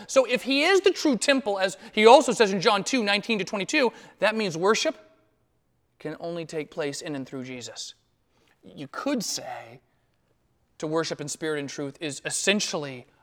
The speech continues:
God-centered. And he tells us that he's seeking people to worship him. He's seeking people.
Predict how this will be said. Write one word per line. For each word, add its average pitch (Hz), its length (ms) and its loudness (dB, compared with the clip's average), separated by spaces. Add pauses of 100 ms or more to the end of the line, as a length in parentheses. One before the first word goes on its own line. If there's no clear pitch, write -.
(240)
God-centered. - 1400 0 (840)
And 175 260 0 (260)
he 170 160 -8
tells 185 400 0
us 151 120 -6
that 156 100 -6
he's 147 140 -6
seeking 214 480 -6 (260)
people 185 460 -2 (180)
to 175 140 -6
worship 160 500 -4
him. 131 220 -12 (140)
He's 180 380 -4 (140)
seeking 220 720 0 (300)
people. - 420 -2